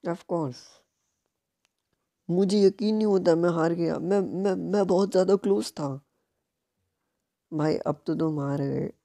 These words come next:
हम्म, ओके, मैं पोकेमॉन हील कर लेता हूँ। So, finally मैंने अपने पॉलीवॉल को भी उठा दिया है। वो, वो बहुत खर्राटे में, ओह, ये क्या हुआ था? भाई, ये मैं पहली बार एक्सपीरियंस कर रहा हूँ।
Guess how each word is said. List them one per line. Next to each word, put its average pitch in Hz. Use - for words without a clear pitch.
हम्म, 139
ओके, 135
मैं 127
पोकेमॉन 147
हील 135
कर 127
लेता 127
हूँ। 135
So, 180
finally 185
मैंने 180
अपने 175
पॉलीवॉल 160
को 165
भी 165
उठा 151
दिया 160
है। 165
वो, 190
वो 202
बहुत 190
खर्राटे 156
में, 175
ओह, 190
ये 208
क्या 180
हुआ 151
था? 185
भाई, 123
ये 170
मैं 180
पहली 143
बार 147
एक्सपीरियंस 135
कर -
रहा -
हूँ। 143